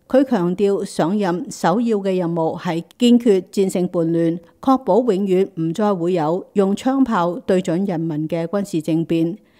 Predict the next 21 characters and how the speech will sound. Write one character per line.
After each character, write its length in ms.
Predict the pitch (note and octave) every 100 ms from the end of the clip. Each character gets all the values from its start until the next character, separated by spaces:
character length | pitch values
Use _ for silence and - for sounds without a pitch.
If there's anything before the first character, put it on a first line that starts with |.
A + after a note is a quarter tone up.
| _
除 180 | - G#3
此 180 | G#3 A3
之 200 | A3+ B3+
外， 280 | G#3 F3+ F3+ - _
佢 120 | -
表 240 | C#4+ G3+ B3+
示 360 | - G#3 G3 G3+ - _
要 120 | B3+
將 300 | C4 D#4 D#4+
過 180 | D4+ G#3
往 260 | F3 D3+ E3
嘅 140 | F#3+
意 140 | E3+
識 160 | F3+ A#3+
形 220 | F3+ D3
態 340 | D#3+ E3+ E3 -
送 220 | - F#3
入 120 | E3
去 80 | D#3
歷 160 | E3 D#3+
史， 400 | - D3+ D#3+ G#3